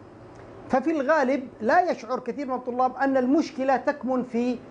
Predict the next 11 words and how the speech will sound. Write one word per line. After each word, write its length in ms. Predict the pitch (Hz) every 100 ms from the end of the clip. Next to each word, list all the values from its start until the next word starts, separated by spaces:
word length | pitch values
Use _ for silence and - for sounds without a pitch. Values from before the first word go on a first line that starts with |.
| - - -
five 460 | 240 277 285 269 208
letters، 500 | 226 233 180 143 120 107 _ - - -
خمسة 500 | - 320 - 277 311 - - - - -
حروف. 340 | 254 269 214 120 - - - - - - - - - - - - - - - -
الخمسة 400 | 180 220 359 320
الحروف 480 | 262 - 269 285 -
هي 280 | 247 247 262 - - 202
الحروف 640 | 208 220 226 226 - -
المتحركة، 960 | 220 196 185 190 196 185 170 220 247 226
وهي 460 | 233 233 220 220
الحروف 560 | 196 - 185 208 277 -